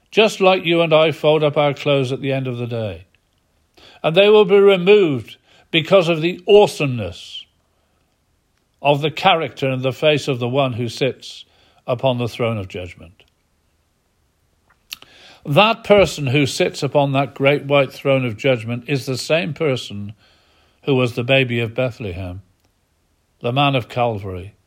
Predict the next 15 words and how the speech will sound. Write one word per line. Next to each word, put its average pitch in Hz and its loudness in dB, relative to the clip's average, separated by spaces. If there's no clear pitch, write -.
the 131 0
one 160 4
who 151 0
rose 143 2
victorious 123 -2
from 131 -4
the 110 -4
grave, 98 -8
the 139 0
one 170 4
who 175 2
ascended 156 0
back 143 -2
to 113 -6
heaven, 104 -6